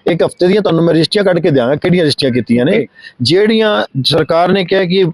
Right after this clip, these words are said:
Speaker 1: ਜਿਹੜੇ ਫਲੈਟ ਹੈ ਵੱਡੇ, ਹਾਈ ਰਾਈਜ਼ ਬਿਲਡਿੰਗ ਵਾਲੇ ਨੇ, ਉਸ ਬਿਲਡਰ ਦੀ license to develop ਆ ਕਲੋਨੀ ਉਹਦੇ ਕੋਲ ਹੋਣੀ ਚਾਹੀਦੀ ਹੈ, ਐਲ ਡੀ ਸੀ ਹੋਣਾ ਚਾਹੀਦਾ ਹੈ, ਪ੍ਰਮੋਟਰ ਲਾਇਸੈਂਸ ਹੋਣਾ ਚਾਹੀਦਾ ਹੈ, ਉਹਦਾ ਰੇਰਾ ਨੰਬਰ ਹੋਣਾ ਚਾਹੀਦਾ, ਕੰਪਲੀਸ਼ਨ ਸਰਟੀਫਿਕੇਟ ਹੋਵੇ, ਕੁਛ ਤਾਂ ਹੋਵੇ ਉਹਦੇ ਕੋਲ, ਕੁਛ ਵੀ ਨਹੀਂ ਰਜਿਸਟਰੀਆਂ ਕਰੀ ਜਾਂਦਾ।
Speaker 2: ਓਕੇ।
Speaker 1: ਉਹਨਾਂ ਕੋਲ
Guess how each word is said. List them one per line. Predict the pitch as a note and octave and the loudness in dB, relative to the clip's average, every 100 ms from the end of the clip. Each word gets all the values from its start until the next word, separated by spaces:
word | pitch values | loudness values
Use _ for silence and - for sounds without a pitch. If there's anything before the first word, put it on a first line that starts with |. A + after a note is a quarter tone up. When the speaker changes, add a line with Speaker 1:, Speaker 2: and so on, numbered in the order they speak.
| - C3 | -4 -2
Speaker 1:
ਜਿਹੜੇ | E3+ | 0
ਫਲੈਟ | E3 C#3 C#3+ D#3+ | 0 0 0 0
ਹੈ | D3 | 0
ਵੱਡੇ, | A#2 A2 D3 A3+ - B2+ | 2 2 2 0 -4 -2
ਹਾਈ | B2+ | 2
ਰਾਈਜ਼ | D3 D3 | 2 2
ਬਿਲਡਿੰਗ | C#3 B2+ B2+ | 2 2 0
ਵਾਲੇ | A#2 A#2+ G3+ | 0 0 -2
ਨੇ, | G3+ _ - - - E3+ | -4 _ -16 -16 -2 0
ਉਸ | G#3 F3 | 2 2
ਬਿਲਡਰ | D#3+ D#3 F3 | 2 2 2
ਦੀ | F3 F#3+ | 2 2
license | F3+ C#3 D3 D3+ F#3 F3 | 0 2 0 0 0 0
to | F#3+ D3 | 2 2
develop | C#3+ D3+ | 2 0
ਆ | F#3 | 0
ਕਲੋਨੀ | E3+ D#3 E3 F3+ | 2 2 2 2
ਉਹਦੇ | F3 | 2
ਕੋਲ | E3+ | 2
ਹੋਣੀ | D#3 B2 | 0 0
ਚਾਹੀਦੀ | B2 A2 | 0 2
ਹੈ, | G#2 D3 | 0 0
ਐਲ | D3 | 2
ਡੀ | F3 | 2
ਸੀ | D3+ | 2
ਹੋਣਾ | F3 B2 | 0 0
ਚਾਹੀਦਾ | A#2 A2 | 2 2
ਹੈ, | G2 - _ _ _ - | 0 -4 _ _ _ -8
ਪ੍ਰਮੋਟਰ | - C#3+ D#3 F3+ | 0 2 2 2
ਲਾਇਸੈਂਸ | F3 D#3 F#3+ E3+ | 2 0 0 0
ਹੋਣਾ | D#3+ | -2
ਚਾਹੀਦਾ | C3 D3 C#3+ | 0 2 2
ਹੈ, | - _ - - - | 2 _ -20 -20 -6
ਉਹਦਾ | - F3+ F3+ | 0 2 2
ਰੇਰਾ | D#3 G3 | 2 2
ਨੰਬਰ | F3+ F3 F#3+ | 2 2 2
ਹੋਣਾ | F3+ D3+ | 0 0
ਚਾਹੀਦਾ, | D3 E3+ | 0 0
ਕੰਪਲੀਸ਼ਨ | - F3+ E3+ F3 G3+ | 0 -2 0 0 2
ਸਰਟੀਫਿਕੇਟ | F#3 E3+ E3+ D#3+ E3 | 0 0 0 0 0
ਹੋਵੇ, | D#3+ C3+ | 2 2
ਕੁਛ | F3 G#3 F#3 | 2 0 0
ਤਾਂ | A3+ | 0
ਹੋਵੇ | E3 | 2
ਉਹਦੇ | D3+ | 2
ਕੋਲ, | C#3+ C3 | 2 0
ਕੁਛ | - _ G#3+ A3 G#3 | -2 _ -4 -2 0
ਵੀ | F#3+ | 2
ਨਹੀਂ | F3+ | 2
ਰਜਿਸਟਰੀਆਂ | D#3+ D3 D#3 | 2 0 0
ਕਰੀ | C#3 A#2 | 2 2
ਜਾਂਦਾ। | G#2+ A2 - - | 0 -2 -10 -18
Speaker 2:
ਓਕੇ। | D3+ D#3+ B2 - G#3+ | -6 -4 -4 -4 -2
Speaker 1:
ਉਹਨਾਂ | A3 F#3+ | 0 0
ਕੋਲ | G3 | 0